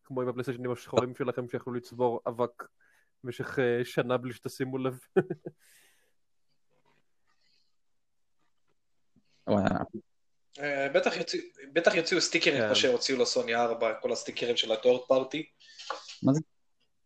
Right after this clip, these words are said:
Speaker 3: אה, למשל, לי יש להגיד את האמת, יש לי סטיקר של טוקיו גול על הסוני, אה, שהדבקתי לבד, אני זוכר, זה היה פרויקט,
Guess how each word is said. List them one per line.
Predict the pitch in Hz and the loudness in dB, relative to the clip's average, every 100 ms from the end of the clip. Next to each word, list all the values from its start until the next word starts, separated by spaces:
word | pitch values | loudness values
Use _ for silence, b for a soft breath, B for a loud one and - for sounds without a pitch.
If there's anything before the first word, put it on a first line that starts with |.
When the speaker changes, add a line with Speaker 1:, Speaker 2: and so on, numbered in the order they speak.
| 127 | -4
Speaker 3:
אה, | 123 | -2
למשל, | 120 127 147 139 | 4 6 8 8
לי | 139 | 8
יש | 139 - | 8 8
להגיד | 127 123 135 | 6 2 4
את | |
האמת, | 127 123 139 - | 4 4 0 0
יש | 131 - | 0 2
לי | 127 | -2
סטיקר | - 127 123 | -4 -2 0
של | - 120 123 | 0 -2 -6
טוקיו | 123 - 135 | -2 0 2
גול | 165 185 - _ _ _ _ _ _ _ | 0 0 -6 _ _ _ _ _ _ _
על | 120 117 | -2 2
הסוני, | 113 110 110 110 110 110 113 - - - 117 123 190 - - - _ _ _ _ _ _ _ _ _ _ _ _ - | 2 2 0 -2 -4 -4 -6 -14 -14 -8 -8 -8 -10 -14 -20 -20 _ _ _ _ _ _ _ _ _ _ _ _ 2
אה, | 139 135 135 135 131 | 2 4 2 2 0
שהדבקתי | - 123 120 139 - 139 | 0 -2 4 4 4 0
לבד, | 120 135 127 | 2 4 4
אני | 123 | 2
זוכר, | 120 - 123 | -2 0 0
זה | 117 | 0
היה | 117 | -4
פרויקט, | - 113 113 131 - | -2 0 4 2 0